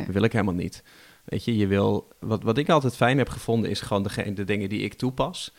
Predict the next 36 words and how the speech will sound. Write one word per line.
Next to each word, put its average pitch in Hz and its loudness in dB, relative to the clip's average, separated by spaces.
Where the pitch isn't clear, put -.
En 98 -6
bij 98 0
mij 101 -2
is 98 -8
dat, 95 -8
in 101 -6
de 95 -4
kern 113 -2
is 98 -6
dat 95 -8
online 98 -4
marketing. 120 -4
En 98 -6
vroeger 110 -6
was 98 -6
dat 95 -8
nog 104 -4
kleiner, 127 -6
was 101 -6
dat - -12
alleen 95 -6
zoekmachine 110 -4
optimalisatie. 113 -6
Daar 123 0
was 127 0
ik 127 -4
dan 101 2
mee 98 -2
bezig. 120 2
En 107 -6
dan 101 -2
paste - 0
ik 98 -6
mijn 95 -2
website 98 -2
aan... 131 -4